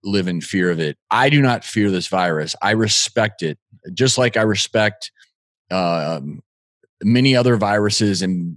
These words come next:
and bacterial pathogens out there that can infect us, harm us, and even potentially kill us. When you're an E R doc, you're, you're not just aware of one virus, you're aware of all of them.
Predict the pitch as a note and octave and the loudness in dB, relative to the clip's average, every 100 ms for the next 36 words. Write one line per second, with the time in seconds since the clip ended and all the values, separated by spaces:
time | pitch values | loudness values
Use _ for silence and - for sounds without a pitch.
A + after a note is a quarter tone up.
0 | _ E2+ F#2 F2+ G#2 G#2 B2 A#2 - G2+ | _ -6 -4 0 -2 0 0 2 2 2
1 | G2 G2 E2+ F#2 E2 E2 E2 F2 E2+ E2+ | 0 -2 -4 -2 -2 -2 -2 -2 -2 -6
2 | - F2 E2+ D#2+ - - _ F#2+ - A#2 | -6 -6 -6 -8 -14 -20 _ -8 -2 -2
3 | A2+ - G#2+ G#2+ - - - G#2 G2+ G2 | 0 0 0 0 -4 -6 -4 -2 0 -2
4 | - F#2+ F#2 F2 - - F#2+ - E2+ - | -4 -4 -4 -6 -6 -8 -8 -8 -8 -4
5 | G#2 D#2 - F2+ F#2 G2 A#2 B2 A2 G2+ | -2 -2 -4 -4 -2 0 2 2 2 0
6 | G2 - - - - - G2+ G#2 G2 - | -2 -6 -20 -20 -20 -6 -2 -2 -2 -6
7 | F#2+ G#2+ G2+ C3 B2 A#2+ - A2 G#2+ G#2 | -4 -2 -2 -2 -2 -2 -2 0 2 2
8 | F#2+ F#2 - A2 B2 A2+ G#2+ G#2 G2+ - | 0 -4 -4 -2 0 0 0 0 -2 -4
9 | - _ _ _ _ - G#2+ A2 A2 G2+ | -6 _ _ _ _ -8 -4 -2 -2 -2
10 | G#2+ G#2+ G2+ G2 A2 G#2 E2+ E2+ E2 D#2+ | -2 -2 -2 0 0 -2 -4 -8 -8 -12